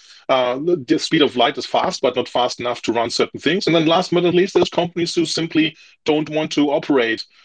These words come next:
uh, <laughs> on, on, in the cloud yet because they're not comfortable for the reason. There might be no local cloud data centers. So it's really good to see, very important to see that the GreenLake platform provides these infinite insights capability through using open source, through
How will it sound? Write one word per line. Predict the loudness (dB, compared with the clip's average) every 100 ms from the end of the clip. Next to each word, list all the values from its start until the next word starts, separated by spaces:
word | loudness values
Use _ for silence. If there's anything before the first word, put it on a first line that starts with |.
| _
uh, | 0 0 -2 -12
<laughs> | _ -4
on, | -2 -2
on, | -6 -6 -4
in | -2 -2
the |
cloud | 0 2 2 2
yet | 0 0 -2
because | -2 -2
they're | -2
not | -4
comfortable | -6 -6 -2 -2
for | 0 0
the | 2
reason. | 2 2 2
There | 0
might | -2 -4
be |
no | -4 0
local | 0 0 -2
cloud | 0 2
data | 0 -2
centers. | -4 -4 -4 -8 -20 -2
So | 2
it's | 2 0
really | -2 -2 0
good | 0 -2
to | -4
see, | 0 0
very | 2 -2
important | -2 -4 -4 -4
to | -4
see | 0 0
that | 0 0
the | -2
GreenLake | 0 0 0 -2 0
platform | 0 0 -2 -2 -6 _ _
provides | 2 4 4 2 0
these | -2 -2
infinite | -4 -6 -4 -4
insights | -4 -2 -2 -2
capability | -2 -2 2 4 4 2
through | -4 2 2
using | 2 0 0 2
open | 2 0 -4
source, | 0 2 2
through | 2 2